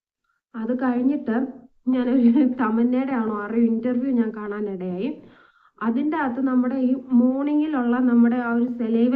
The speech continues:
ഉണ്ടല്ലോ, മോർണിംഗ് സലൈവ, ആ സലൈവ തേച്ചാൽ നമ്മുടെ പിമ്പിൾ മൊത്തത്തിൽ പോകുമെന്ന്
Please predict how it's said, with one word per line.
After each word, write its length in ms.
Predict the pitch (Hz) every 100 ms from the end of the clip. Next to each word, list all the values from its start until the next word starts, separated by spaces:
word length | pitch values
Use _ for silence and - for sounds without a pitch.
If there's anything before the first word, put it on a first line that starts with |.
| 254
ഉണ്ടല്ലോ, 360 | 202 190 175 170 _ _ -
മോർണിംഗ് 460 | 233 233 240 254 247 -
സലൈവ, 300 | 233 214 202 185 - - _ _ _ _ _ -
ആ 140 | 247 285 311 - - -
സലൈവ 320 | 254 254 269 240
തേച്ചാൽ 520 | 233 233 - 254 220 220 - - -
നമ്മുടെ 280 | 233 233 254
പിമ്പിൾ 280 | 247 233 233
മൊത്തത്തിൽ 400 | 254 233 - - 240
പോകുമെന്ന് 600 | 233 226 233 262 233 240